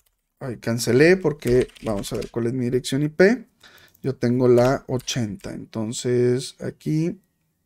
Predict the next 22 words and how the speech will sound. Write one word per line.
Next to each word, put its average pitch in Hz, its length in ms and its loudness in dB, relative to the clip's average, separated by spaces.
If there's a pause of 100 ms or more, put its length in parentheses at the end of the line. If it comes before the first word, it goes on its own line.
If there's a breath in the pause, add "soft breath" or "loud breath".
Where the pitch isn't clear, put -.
(2250 soft breath)
voy 120 160 0
a 113 120 0
quitar 117 380 -6
la 110 100 -4
reverse. 107 600 -8 (320)
Que 95 100 -8
se 92 140 -10
comunique 131 540 0
a - 20 4
la 120 420 0
ciento 123 360 -6
noventa 120 320 -4
y - 20 -2
dos, 117 180 -2
ciento 131 260 -8
sesenta 131 300 -10
y 135 60 -4
ocho - 180 -12
punto 147 320 -8
uno 151 220 -4
punto 185 400 -2
ochenta. 226 680 -2